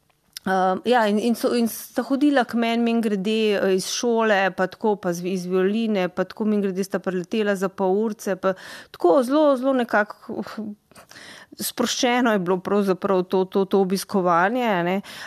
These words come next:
Eh, je pa res, da so me pa klicali, Matija je takrat plavanje treniral, eh, pa, pa je imel neke, eh, teste, ehm, eh, krvne, pa tako, no,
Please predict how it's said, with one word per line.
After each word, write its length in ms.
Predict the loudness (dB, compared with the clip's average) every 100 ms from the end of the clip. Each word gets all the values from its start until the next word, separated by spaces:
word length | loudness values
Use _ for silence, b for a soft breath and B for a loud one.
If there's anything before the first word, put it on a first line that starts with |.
| -2
Eh, 220 | 2 4
je 140 | 4 2
pa 140 | 2
res, 200 | 2 2
da 80 | 0
so 140 | 0
me 140 | 0 0
pa 120 | 0
klicali, 360 | -4 -2 0
Matija 240 | 2 2 0
je 40 |
takrat 260 | 0 -2 -4
plavanje 480 | 0 0 2 2 0
treniral, 640 | 0 2 2 2 2 0
eh, 440 | -4 -16 -20 -6 0 0
pa, 240 | 0 0 -2
pa 140 | 0
je 40 | -2
imel 220 | 0 0
neke, 340 | 0 -2 -4 -2 0
eh, 180 | 0 -2
teste, 400 | -2 -4 -4 -4
ehm, 640 | -2 -2 -2 -4 -2 -4 -4 -6
eh, 420 | -6 -4 -6 -8
krvne, 460 | -6 -4 -2 -2 -4
pa 140 | -4
tako, 300 | -6 -2 -2
no, 160 | -2 -4